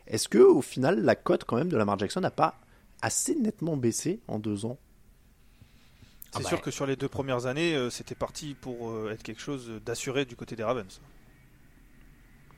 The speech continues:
Speaker 3: Ouais, de, de, de fait, elle a baissé. Enfin, c'est,
Speaker 1: Mm.
Speaker 3: <laughs> ça me semble assez manifeste. Alors, même si on peut avoir une surprise là avec les propositions, hein, on va peut-être, euh, être étonné de ce qui ressort, mais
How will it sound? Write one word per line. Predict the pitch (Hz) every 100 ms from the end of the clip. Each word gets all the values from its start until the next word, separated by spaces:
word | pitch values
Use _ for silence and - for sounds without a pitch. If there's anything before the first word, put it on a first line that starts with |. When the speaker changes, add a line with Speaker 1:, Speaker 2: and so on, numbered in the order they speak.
| - - - -
Speaker 3:
Ouais, | 110 170
de, | 117 110 110
de, | 113 113
de | 110
fait, | 110 143 139
elle | 104
a | 95
baissé. | 113 123 196 95
Enfin, | - 95 90
c'est, | 90 101 98 98 101 98 - 120
Speaker 1:
Mm. |
Speaker 3:
<laughs> |
ça | 110 123
me | 107
semble | 131 101
assez | 107 123
manifeste. | 104 107 107 143 -
Alors, | 104 104
même | 117
si | 113
on | 123
peut | 120
avoir | 110 117
une | 113
surprise | - - 139
là | 120
avec | 113 110
les | 107
propositions, | - 107 113 104 127 170
hein, | 120 107
on | 107 95 92 92
va | 92
peut-être, | 90 107 -
euh, | 92 92
être | 90 - 98
étonné | 98 101 110
de | 101
ce | 90
qui | -
ressort, | - 175 143
mais | 104